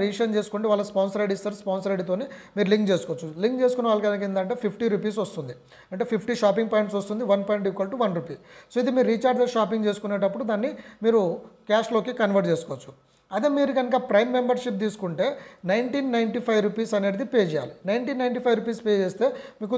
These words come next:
థౌజండ్ షాపింగ్ పాయింట్స్ వస్తుంది. ఇది మీరు సేమ్ రీఛార్జ్ షాపింగ్ చేసేటప్పుడు టూ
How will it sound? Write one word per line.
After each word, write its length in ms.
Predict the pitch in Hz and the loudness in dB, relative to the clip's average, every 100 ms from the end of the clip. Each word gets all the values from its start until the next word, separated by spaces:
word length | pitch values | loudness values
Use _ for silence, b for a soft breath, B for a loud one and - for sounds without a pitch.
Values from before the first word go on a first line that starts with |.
| 202 | 0
థౌజండ్ 400 | 190 240 254 269 - | 2 2 0 -4 2
షాపింగ్ 320 | 208 208 240 226 | 2 2 -2 0
పాయింట్స్ 240 | 214 214 208 | 0 0 -2
వస్తుంది. 260 | 208 196 247 | -2 -4 -2
ఇది 100 | 226 | 0
మీరు 120 | 226 226 | 0 2
సేమ్ 160 | 233 214 202 | 2 2 0
రీఛార్జ్ 320 | 208 220 220 214 | 0 0 -2 0
షాపింగ్ 280 | 202 220 202 | -2 0 -2
చేసేటప్పుడు 480 | 196 202 190 202 220 185 B B | -2 0 0 2 2 0 B B
టూ 80 | - | -4